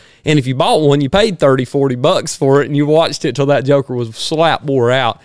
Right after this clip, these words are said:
And the Drury team was always producing stuff. Of course, Realtree and Monster Bucks and everything that they did. And it was always cool to see, but it was almost a figment of something that would never happen as a kid for me.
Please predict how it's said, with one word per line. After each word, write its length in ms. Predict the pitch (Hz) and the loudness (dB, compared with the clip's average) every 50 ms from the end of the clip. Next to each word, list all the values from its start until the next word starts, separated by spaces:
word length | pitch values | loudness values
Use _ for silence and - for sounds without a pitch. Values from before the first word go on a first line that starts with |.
| _ _ _ _ _ _ _ - | _ _ _ _ _ _ _ -4
And 340 | 131 139 143 135 131 - - | -2 0 0 0 0 -2 -6
the 200 | - 127 139 135 | -6 -2 0 0
Drury 500 | 123 117 135 147 160 185 202 170 139 127 | 0 0 0 2 2 4 2 2 2 0
team 560 | - - 135 131 127 120 120 120 117 117 127 - _ _ | -2 -2 -2 0 0 0 0 0 -2 -4 -6 -10 _ _
was 180 | 117 113 107 110 | -8 -8 -8 -4
always 480 | - 131 135 135 135 120 120 117 - | -2 0 2 2 2 2 0 -2 -4
producing 460 | - - 110 113 110 110 - 113 110 | -8 -10 -6 -6 -6 -6 -6 -8 -10
stuff. 340 | 104 - - 113 120 131 - | -8 -6 -4 -4 -4 -4 -4
Of 60 | - | -6
course, 260 | - - 151 165 156 - | -4 -2 -2 -2 -2 -2
Realtree 480 | 127 123 127 131 - - 127 120 123 | -4 -2 -2 -2 -4 -4 -6 -4 -4
and 80 | 135 127 | -2 -2
Monster 380 | 117 117 117 - - - 127 | -2 -4 -4 -6 -8 -10 -8
Bucks 360 | 113 113 113 113 123 - - - | -6 -4 -2 -2 -2 -4 -6 -8
and 120 | 123 117 | -8 -6
everything 400 | 117 110 123 120 - 123 123 123 | -6 -6 -6 -6 -6 -6 -6 -6
that 100 | 113 110 | -6 -6
they 180 | - 113 117 117 | -6 -4 -6 -4
did. 380 | 104 110 110 113 117 120 123 - - - - - - _ _ - | -4 -4 -2 0 0 -2 -2 -4 -12 -20 -20 -20 -20 _ _ -6
And 220 | - 139 143 143 | -4 -2 0 0
it 100 | 160 135 | 0 -2
was 140 | 143 147 143 | -2 -2 0
always 400 | 160 165 175 175 170 151 127 - | 0 2 2 2 2 2 0 -2
cool 340 | - - - 165 165 151 139 | -4 -2 -2 0 0 0 -2
to 120 | 110 127 | -4 -4
see, 480 | 110 - - 147 151 147 139 120 113 - _ _ _ _ _ _ _ _ | -6 -4 -2 0 0 0 0 -2 -4 -6 _ _ _ _ _ _ _ _
but 160 | - 120 143 147 | -10 -6 -4 -4
it 40 | 139 | -2
was 160 | 123 135 123 | -2 -4 -4
almost 560 | 143 160 190 220 220 196 165 156 143 - - | -2 -2 -2 -2 0 0 0 0 0 -2 -2
a 80 | 123 120 | -4 -4
figment 800 | - - - - - 143 147 151 151 156 160 151 143 - _ _ _ | -4 -8 -12 -8 -6 -6 -6 -4 -6 -6 -6 -6 -6 -8 _ _ _
of 640 | - 120 117 107 107 104 104 98 98 - - - _ _ _ _ _ _ _ _ | -10 -6 -6 -4 -4 -4 -6 -8 -12 -16 -20 -20 _ _ _ _ _ _ _ _
something 540 | - - - 156 156 - - - 143 135 | -14 -8 -4 -4 -4 -4 -4 -8 -8 -6
that 120 | 127 120 - | -6 -6 -8
would 140 | 110 113 107 | -8 -8 -8
never 320 | 110 113 117 117 110 110 | -6 -6 -6 -4 -6 -6
happen 380 | 107 110 107 107 - - 104 104 | -6 -6 -8 -8 -8 -10 -10 -10
as 120 | 101 95 | -10 -10
a 60 | 101 | -12
kid 380 | - - - 110 104 101 - - | -12 -10 -8 -8 -8 -8 -6 -4
for 120 | - 127 | -4 -2
me. 240 | 120 113 92 - - | -2 -2 -6 -8 -12